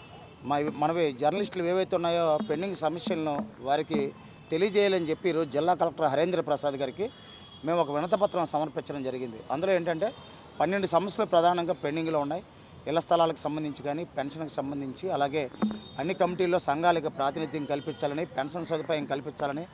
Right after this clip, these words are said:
ప్రమాద బీమా పునరుద్ధరించాలని, ఆ, హెల్త్ ఇన్సూరెన్స్ సదుపాయం సక్రమంగా అమలయ్యేటట్లు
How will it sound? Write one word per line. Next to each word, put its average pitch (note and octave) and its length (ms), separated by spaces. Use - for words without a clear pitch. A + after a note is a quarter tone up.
ప్రమాద E3+ 280
బీమా F#3 320
పునరుద్ధరించాలని, E3 960
ఆ, D3 160
హెల్త్ D#3+ 300
ఇన్సూరెన్స్ G3+ 360
సదుపాయం F#3 360
సక్రమంగా F3+ 500
అమలయ్యేటట్లు E3 720